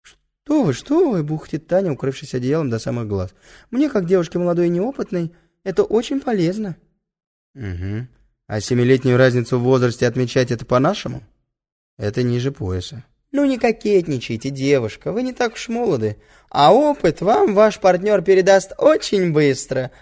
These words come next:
Правда, зайка?» Она наотмашь лупит меня сумкой. «Маше все-таки будет иногда не хватать. Какое чувство юмора!»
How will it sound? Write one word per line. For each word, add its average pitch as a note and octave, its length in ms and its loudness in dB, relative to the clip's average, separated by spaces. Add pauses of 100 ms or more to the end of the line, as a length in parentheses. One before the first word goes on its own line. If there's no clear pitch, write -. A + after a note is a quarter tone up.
(120)
Правда, A#3 640 6
зайка?» D#3+ 840 4 (380)
Она A2+ 280 -4
наотмашь A2+ 560 -4
лупит A2+ 340 -6
меня F#2 240 -6
сумкой. - 540 -14 (580)
«Маше A#3 380 2
все-таки - 440 -2
будет C#3+ 400 -2
иногда A#2 680 0 (200)
не G2 200 -6
хватать. F#2 680 -8 (400)
Какое - 420 -8
чувство - 340 -12
юмора!» F2+ 480 -6